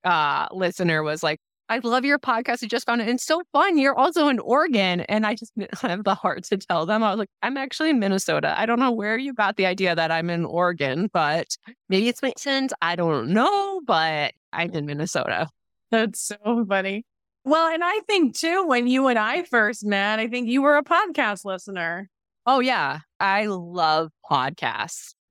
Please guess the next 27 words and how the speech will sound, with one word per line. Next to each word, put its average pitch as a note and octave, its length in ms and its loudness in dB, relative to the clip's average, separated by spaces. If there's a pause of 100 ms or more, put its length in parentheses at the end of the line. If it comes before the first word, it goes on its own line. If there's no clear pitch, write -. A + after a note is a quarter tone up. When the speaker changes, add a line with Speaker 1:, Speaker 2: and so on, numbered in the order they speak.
Speaker 1:
deep D3+ 260 2
into E3 300 0
my D3+ 180 0
soul. A2+ 360 0 (120)
So, D3 400 -4 (460)
such C4 200 -4
a - 40 -2
great A#3+ 240 0
medium. G3+ 520 0 (400)
Speaker 2:
It's B3 220 0
great. A#3 480 0
And A3+ 360 0 (160)
in A#3 220 2
terms A#3 340 0
of G3 160 -2
creating, G#3+ 600 4
it's A3 140 0
way A3 220 2
easier G#3+ 480 0
to G3 40 -6
just G3 200 -4
create G3+ 280 -2
a F3 60 -4
podcast F#3+ 540 -2
than F3+ 140 -10
it F3+ 140 -8
is F3+ 200 -6